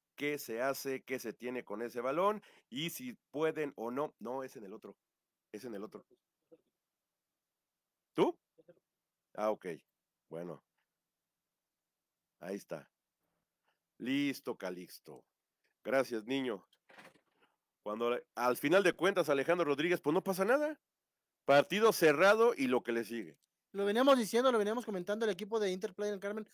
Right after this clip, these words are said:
Speaker 2: pues, realmente un excelente sinodal para la Trinca Fresera. Ahora sí que, eh, de visitante buscando un nuevo, un nuevo triunfo el equipo Irapuato, pero vemos también que el equipo de Inter Playa del Carmen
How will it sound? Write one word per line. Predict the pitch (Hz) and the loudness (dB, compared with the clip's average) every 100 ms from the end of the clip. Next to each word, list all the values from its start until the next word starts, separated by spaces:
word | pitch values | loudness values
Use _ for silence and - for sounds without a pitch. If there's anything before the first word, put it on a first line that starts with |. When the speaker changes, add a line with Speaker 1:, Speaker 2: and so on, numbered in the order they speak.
| - _ - | -20 _ -10
Speaker 2:
pues, | 190 | -2
realmente | 208 240 247 240 | -2 0 -2 -2
un | 233 262 | 0 -2
excelente | 247 - 202 240 254 | -2 -2 -2 -2 -4
sinodal | 202 196 185 208 233 | -6 -6 -2 -2 -2
para | 220 185 | -2 -2
la | 165 | -4
Trinca | 185 208 220 | -8 -8 -8
Fresera. | 180 151 202 233 - - - | -8 -6 -4 -4 -6 -18 -8
Ahora | 180 202 | -2 -2
sí | 202 202 | -2 -4
que, | 220 202 175 - - _ - | 0 0 0 -6 -20 _ -6
eh, | 180 170 165 | -2 -2 -2
de | 170 | -4
visitante | 165 165 190 208 | -6 -4 -4 -2
buscando | 185 165 190 208 202 | -6 -6 -4 -2 -2
un | 202 | -2
nuevo, | 214 208 196 185 175 160 147 _ _ | -2 0 0 0 0 -2 -6 _ _
un | 190 | -2
nuevo | 214 208 | 0 0
triunfo | 208 220 220 208 | -2 -2 -2 -2
el | 196 | -4
equipo | 170 214 208 | -4 -6 -4
Irapuato, | 214 175 214 277 277 - _ | -4 -2 0 0 -2 -6 _
pero | 196 190 | -2 0
vemos | 220 262 | 0 -2
también | 220 226 | -4 -6
que | 247 | -4
el | 240 | -6
equipo | 190 226 254 | -6 -4 -2
de | 208 185 208 | 0 0 -2
Inter | 220 233 | -6 -8
Playa | - 220 | -4 -4
del | 208 | -2
Carmen | 214 226 | -4 -8